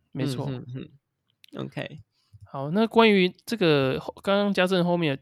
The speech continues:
Speaker 1: 提到E M D R部分，我们之后会再针对这个部分再做其他的介绍。那今天谢谢大家的收听，如果大家对于金钱焦虑还有其他的问题的话，可以到我们下方的资讯栏的粉丝专页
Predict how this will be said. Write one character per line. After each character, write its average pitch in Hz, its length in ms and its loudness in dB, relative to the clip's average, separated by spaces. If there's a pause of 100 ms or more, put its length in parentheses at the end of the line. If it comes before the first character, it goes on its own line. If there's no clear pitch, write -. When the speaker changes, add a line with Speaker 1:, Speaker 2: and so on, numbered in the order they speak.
(120)
Speaker 1:
提 - 140 -8
到 156 220 2
E 170 180 -4
M 156 140 2
D 156 160 0
R 135 100 2
部 143 140 -6
分， 143 200 -2
我 127 40 -6
们 127 180 -6
之 165 200 -4
后 170 160 6
会 165 120 4
再 147 400 4 (460)
针 170 180 0
对 170 160 2
这 160 120 -2
个 127 600 -2 (540)
部 175 160 -2
分 147 220 -2
再 143 120 -2
做 139 320 -2
其 - 200 -10
他 143 100 -6
的 135 100 -6
介 135 220 -8
绍。 135 300 -10 (320)
那 185 180 2
今 180 160 -2
天 180 340 2 (140)
谢 - 180 -6
谢 156 140 -4
大 156 100 0
家 151 120 0
的 143 100 0
收 147 240 -2
听， 147 180 -4
如 156 140 0
果 143 340 2 (460)
大 190 140 4
家 190 100 4
对 190 200 6
于 156 180 4
金 175 180 -2
钱 151 180 0
焦 143 140 2
虑 151 140 4
还 147 80 0
有 139 80 2
其 139 160 -6
他 143 60 0
的 147 120 2
问 151 160 0
题 135 140 -6
的 127 100 -2
话， 143 220 0
可 165 120 -2
以 160 60 2
到 170 140 4
我 143 80 4
们 127 100 -4
下 151 160 -2
方 151 140 0
的 139 80 -2
资 151 160 -4
讯 147 160 -2
栏 - 320 -8
的 135 320 -6
粉 135 180 -8
丝 160 140 -6
专 156 180 0
页 147 220 0